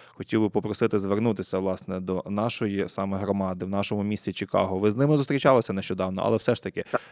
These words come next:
Speaker 1: якщо можете, сьогодні зверніться і закличте їх, а, вийти на вулиці двадцять четвертого, щоб весь світ побачив нас, щоб, а, ми показали себе.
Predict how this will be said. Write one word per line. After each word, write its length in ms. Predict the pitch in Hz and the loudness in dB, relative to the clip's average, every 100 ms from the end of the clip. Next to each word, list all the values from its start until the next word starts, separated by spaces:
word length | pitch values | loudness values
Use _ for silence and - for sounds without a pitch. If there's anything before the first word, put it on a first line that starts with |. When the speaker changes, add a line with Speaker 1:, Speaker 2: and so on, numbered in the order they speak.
| - | -8
Speaker 1:
якщо 220 | 98 117 | -4 -2
можете, 240 | 123 113 | -2 -2
сьогодні 420 | 101 107 117 110 101 | -2 4 4 4 0
зверніться 640 | 101 104 131 139 - 104 - - - - - | 0 0 0 -4 0 -2 -2 -18 -20 -10 0
і 100 | 110 | 2
закличте 640 | 107 - 139 - - 110 | 2 2 0 0 -2 -2
їх, 340 | 95 107 110 - | 2 2 2 0
а, 300 | 98 98 95 | -2 0 0
вийти 400 | 95 113 127 117 | 0 0 0 0
на 100 | 107 | 0
вулиці 540 | 101 110 110 92 - | 0 2 2 -2 -8
двадцять 480 | 95 98 104 104 104 | -6 -2 0 0 -4
четвертого, 640 | - 104 104 95 95 104 92 | -10 -6 -2 -2 -4 -6 -6
щоб 200 | - 95 | -6 -6
весь 460 | 98 98 113 113 | -4 0 0 0
світ 200 | - 120 - | -4 -4 -4
побачив 440 | 104 107 104 107 | 0 2 2 -2
нас, 400 | 104 110 110 - _ - _ | -4 -2 -4 -6 _ -20 _
щоб, 260 | - 98 98 92 - | -10 -4 0 0 0
а, 180 | 98 | -2
ми 220 | 95 107 107 | 0 -2 -2
показали 560 | 107 107 104 107 104 | -4 -4 2 2 2
себе. 500 | 95 104 95 95 92 | 0 -2 2 2 0